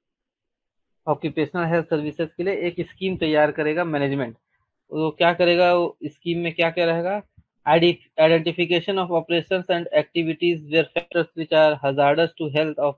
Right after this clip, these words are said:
persons at work exist or may arise during the course of work। ठीक है, operation को और activities को आइडा-, identify करेगा जो कि,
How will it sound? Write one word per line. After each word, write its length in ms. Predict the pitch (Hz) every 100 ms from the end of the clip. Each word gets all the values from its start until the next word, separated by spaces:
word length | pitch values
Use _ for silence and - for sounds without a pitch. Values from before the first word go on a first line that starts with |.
| -
persons 340 | 147 - 143 139 _ _ _ _ 147
at 160 | 143
work 440 | 151 151 - - 143
exist 320 | 147 165 - -
or 120 | 143
may 220 | 151 151
arise 280 | 143 147 151
during 260 | 143 143 151
the 120 | 170
course 340 | 170 139 131 -
of 240 | 143 143
work। 120 | 127 - _ _ _ _ _ _ _ _ _ -
ठीक 120 | 151
है, 60 | - - 147
operation 500 | 147 160 147 180 170
को 100 | 170
और 400 | 165 - 151 147
activities 560 | 143 - 151 151 165
को 140 | - 156
आइडा-, 360 | 147 147 147
identify 640 | 123 143 139 151 - 156 165
करेगा 400 | 156 147 151 170
जो 180 | 147
कि, 280 | 147 185 208